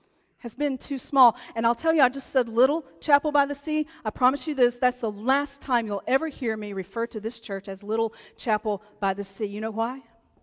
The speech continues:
Because God says, "Your vision's too small.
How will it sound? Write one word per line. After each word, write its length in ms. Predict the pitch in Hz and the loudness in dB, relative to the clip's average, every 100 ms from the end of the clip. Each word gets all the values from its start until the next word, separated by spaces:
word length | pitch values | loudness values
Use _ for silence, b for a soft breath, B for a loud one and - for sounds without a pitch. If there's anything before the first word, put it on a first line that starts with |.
| _ _ _ _ _ _ _ _ _ _ _ _ _ | _ _ _ _ _ _ _ _ _ _ _ _ _
Because 320 | - - 226 - | -18 -8 -8 -8
God 380 | 220 226 240 | -4 -2 -2
says, 520 | 233 - 208 185 180 - | -6 -16 -16 -16 -18 -20
"Your 80 | 180 | -16
vision's 400 | 247 - - - | -14 -14 -20 -20
too 140 | - | -18
small. 540 | - - 208 240 214 | -18 -18 -18 -18 -20